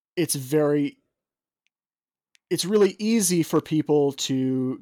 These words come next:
get really attached to these performers who put themselves out there, you know, per-, as, as pretty much as far as you can put yourself out there. Um,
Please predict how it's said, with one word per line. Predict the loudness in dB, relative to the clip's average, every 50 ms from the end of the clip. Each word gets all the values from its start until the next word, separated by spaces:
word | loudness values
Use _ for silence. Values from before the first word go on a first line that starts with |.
| -6
get | -4 -2 -2 -2
really | -4 -2 -2 0 0 0 -2
attached | -4 -6 -4 -2 0 0 0 0 -2 -4 -8 -8 -8
to | -8
these | -6 -4 -4 -6
performers | -6 -6 -8 -8 -4 -4 -2 -2 -2 -4 -4 -6 -6
who | -8 -8
put | -6 -4 -4 -4
themselves | -4 -6 -8 -6 -6 -6 -6 -4 -4 -2
out | 0 0 0 -2 -4
there, | -6 -6 -6 -6 -8 -12 _ _ _
you | -10 -10
know, | -10 -10 -10 -12 -14 -16 _ _ _ _ _ _ _ _ _ _ _ _ _ _ _ _
per-, | -8 -8 -8 -8 _ _ _ _ _ -20 -20 _ -2
as, | -2 0 0 0
as | -2 -2 0 0 -2
pretty | -4 -4 -2 -2 -2
much | 0 -2 -2 -2 -2
as | -4 -4
far | -4 -2 0 2 2 2
as | 2 0 -2
you | -4
can | -6 -6
put | -6 -6 -6
yourself | -6 -6 -6 -4 -4 -4 -2 -2
out | -2 -2 -2 -4
there. | -8 -14 -20 -20 -20 _ -20 -20 -20 -20 -20 -20 -20 _ _ _ _
Um, | 0 0 2 2 0 0 -2 -4 -8